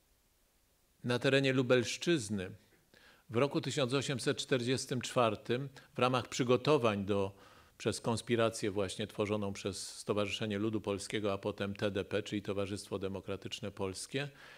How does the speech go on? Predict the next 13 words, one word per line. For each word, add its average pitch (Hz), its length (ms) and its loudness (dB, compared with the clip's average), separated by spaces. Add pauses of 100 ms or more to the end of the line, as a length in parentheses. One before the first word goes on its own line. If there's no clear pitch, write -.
(280)
chciał - 360 2
poruszyć 185 640 2
chłopów. - 720 4 (460)
Księdzu 185 520 2
było 170 680 4
stosunkowo 156 720 0 (340)
blisko 123 680 2
do 110 460 0
chłopa, 127 560 4 (640)
księdzu 113 360 0
pracującemu 113 800 0
na 110 200 0
wsi, 131 440 -6